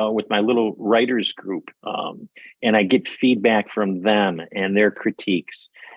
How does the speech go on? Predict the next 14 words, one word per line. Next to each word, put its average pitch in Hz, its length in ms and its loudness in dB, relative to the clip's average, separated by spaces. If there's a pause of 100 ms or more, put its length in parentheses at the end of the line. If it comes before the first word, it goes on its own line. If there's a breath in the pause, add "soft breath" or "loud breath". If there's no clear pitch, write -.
(140)
and 101 240 4
I 101 80 4
take, - 480 0
um, 104 380 -4 (360)
that 113 300 6
very 107 280 4
seriously. 107 960 2 (420 loud breath)
And, 95 800 0 (120)
you 107 100 0
know, 107 80 4
I'm 101 140 2
grateful 110 580 2
to 98 140 -4
have, 98 380 2